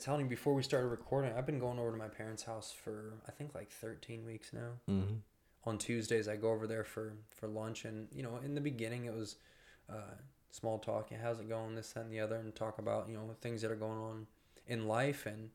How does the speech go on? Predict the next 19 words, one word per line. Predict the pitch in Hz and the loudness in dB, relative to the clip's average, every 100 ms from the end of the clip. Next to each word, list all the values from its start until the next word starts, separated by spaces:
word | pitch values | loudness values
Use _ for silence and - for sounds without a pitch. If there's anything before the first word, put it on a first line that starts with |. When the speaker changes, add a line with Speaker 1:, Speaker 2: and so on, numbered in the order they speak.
| - - - _ _ _ _ | -18 -20 -20 _ _ _ _
Speaker 1:
many | 131 147 117 | 4 4 4
times | - 113 110 | 0 0 2
I'd | 110 113 | 2 2
get | 104 | 0
discouraged | 107 - - 113 107 | -2 -4 0 2 0
'cause | - | 2
I | 117 | 2
knew | 117 | 2
what | 113 113 | 0 -2
the | |
conversation | 110 113 110 107 113 104 110 | -2 -2 -2 0 0 -2 -6
was | 107 | -8
gonna | - 113 | -6 -4
be | 110 113 | -2 -2
about. | 107 110 | 0 -2
I | 107 | -2
knew | 113 117 120 120 | -4 -4 -2 0
what, | 113 113 110 - | 4 4 2 -6
uh, | - | -14